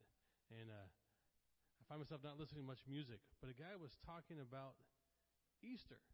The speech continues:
And I think of Easter, I honestly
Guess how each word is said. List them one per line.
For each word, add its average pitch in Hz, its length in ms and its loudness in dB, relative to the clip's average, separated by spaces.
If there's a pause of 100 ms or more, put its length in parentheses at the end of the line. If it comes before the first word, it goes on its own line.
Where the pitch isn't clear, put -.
(1700)
And 143 240 2
I 147 160 -4
think 147 160 -4
of 110 160 -6
Easter, 160 320 -6
I 120 160 -4
honestly 160 320 -2